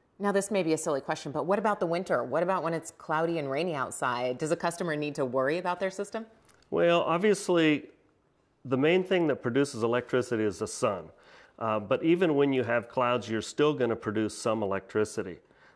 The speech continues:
Speaker 2: The average, the average day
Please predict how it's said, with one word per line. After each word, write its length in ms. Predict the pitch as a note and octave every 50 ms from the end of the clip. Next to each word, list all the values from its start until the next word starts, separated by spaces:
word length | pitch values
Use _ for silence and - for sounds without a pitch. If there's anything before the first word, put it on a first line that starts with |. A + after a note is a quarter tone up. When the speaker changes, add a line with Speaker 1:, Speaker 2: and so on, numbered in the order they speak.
| _ _ -
Speaker 2:
The 200 | B2 B2 G2 - -
average, 840 | C3+ C3 C#3 D3+ D#3+ E3 E3 E3+ F3 E3+ E3 E3 - - - - - _ _ _ _ _ _ _ _ _ _ _ _ -
the 140 | C3+ B2+ -
average 560 | C3 C#3 D#3+ E3 F3 D#3+ C3+ A2 G#2+ G#2 G2+
day 520 | - C3 C3+ C3+ B2+ A2+ G#2+ G#2 G#2+ -